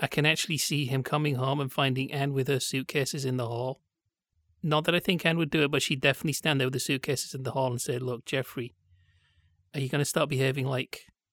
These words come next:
a normal person?" I don't see Anne Brooks doing that.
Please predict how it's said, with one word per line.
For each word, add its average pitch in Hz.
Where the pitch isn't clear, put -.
a 131
normal 131
person?" 127
I 135
don't 170
see 175
Anne 156
Brooks 147
doing 127
that. 117